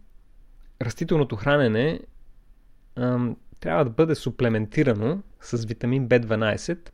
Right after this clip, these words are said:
под формата на хранителна добавка. За щастие не е необходимо да правите това постоянно, защото тялото може да складира количество витамин Б дванайсет, което да е достатъчно за период от две години.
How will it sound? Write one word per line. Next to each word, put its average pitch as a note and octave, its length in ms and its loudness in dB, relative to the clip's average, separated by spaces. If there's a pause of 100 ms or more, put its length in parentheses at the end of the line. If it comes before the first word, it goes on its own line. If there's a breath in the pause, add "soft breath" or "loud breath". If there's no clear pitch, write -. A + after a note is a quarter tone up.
под - 200 -10
формата E3 440 0
на F#3 120 0
хранителна F3+ 540 -4
добавка. B2 540 0 (1400 soft breath)
За A2+ 140 -6
щастие F#3+ 440 -2
не E3 120 2
е E3+ 60 2
необходимо D3+ 440 0
да A#2+ 120 -2
правите C3 280 2
това B2 220 -2
постоянно, C#3+ 460 0
защото C3+ 420 -2
тялото D3 380 4
може C3 300 0
да A#2 100 -4
складира A#2+ 400 0
количество B2+ 920 -2
витамин A#2+ 420 -2
Б A2+ 200 2
дванайсет, A2+ 580 0
което A#2+ 280 -2
да A2+ 140 0
е A2 60 6
достатъчно A#2 840 -4
за A2 220 -4
период G#2+ 320 0
от A2 100 -2
две A2 160 4
години. D3 500 0